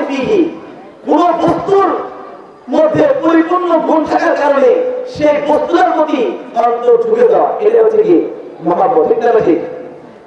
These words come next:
এটা আমার দুই প্রকার। একটা আম-, আল্লাহর পক্ষ থেকে বান্দার প্রতি ভালোবাসা, দুই নাম্বার বান্দার পক্ষ থেকে আল্লাহকে ভালোবাসা। ঠিক না ঠিক? এখন প্রশ্ন হলো যে মুহাব্বাতুল্লাহি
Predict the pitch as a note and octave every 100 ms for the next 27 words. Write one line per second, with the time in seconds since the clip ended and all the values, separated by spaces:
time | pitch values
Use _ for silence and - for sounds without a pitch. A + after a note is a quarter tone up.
0 | - A#3 C#4+ C#4 C4+ C4 D4 C#4 B3+ A#3+
1 | - - - - - - - G3+ G3+ A#3
2 | C4 C4 B3+ B3+ C4 C4 D#4 D#4+ D#4 C#4+
3 | D4 C#4+ B3 B3+ C4+ C4+ C#4+ C4+ B3+ C4
4 | B3 D4+ F4+ - - - - - - -
5 | - C#4+ C#4+ C4+ B3+ B3 G#3 - - -
6 | - - - A#3 C#4 C4+ D#4+ D#4 D4 D4
7 | D4 - A#3+ A#3+ A#3+ C4 D#4 F#4+ F#4+ -
8 | - - - F#3 G3+ G3 A#3 A#3 A#3 G3
9 | E3 - - - - - - - - A3
10 | C4+ D4 D4+ C#4+ C#4 - A#3 - - -
11 | - - - - D#3 A3 G#3+ G3+ - D4
12 | - D#4+ D#4 C#4+ C4+ D#4 E4 D4+ C#4 F3+